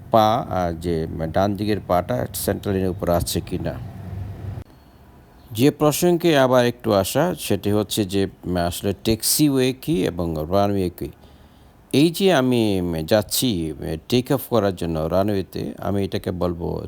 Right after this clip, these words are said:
ট্যাক্সিওয়ে। মানে মূল রানওয়ে ব্যতীত যখন, আহ, একটি এয়ারক্রাফট চলাচল করে,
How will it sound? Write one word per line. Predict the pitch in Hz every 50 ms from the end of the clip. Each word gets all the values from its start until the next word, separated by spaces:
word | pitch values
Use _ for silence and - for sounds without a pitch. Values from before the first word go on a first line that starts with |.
| - -
ট্যাক্সিওয়ে। | - 107 104 - - - - 170 170 175 185 202 240 233 - _ - - - - - _
মানে | - - 78 80
মূল | 80 85 104 127 147 151 135 101
রানওয়ে | 101 107 113 127 143 151 151
ব্যতীত | 139 - 131 127 127 - 110 - 107 101 95 92 - - - - - - - - - - - - 78
যখন, | 76 98 95 92 101 101 101 98 98 95
আহ, | 95 90 92 90 85 87
একটি | 87 - - 95 92 87
এয়ারক্রাফট | 90 95 95 92 - - 113 107 104 101 - - - - - -
চলাচল | - 113 101 101 101 - - 104 95 95
করে, | - - 98 87 90 90 90